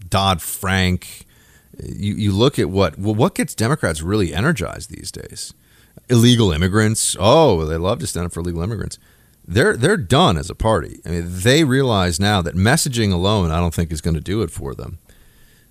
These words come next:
They have to destroy the Republican Party. They, they have to actually eliminate the Republican Party entirely. And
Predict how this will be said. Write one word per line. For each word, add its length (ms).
They 600
have 480
to 340
destroy 960
the 140
Republican 580
Party. 400
They, 180
they 180
have 320
to 220
actually 880
eliminate 680
the 100
Republican 440
Party 600
entirely. 800
And 440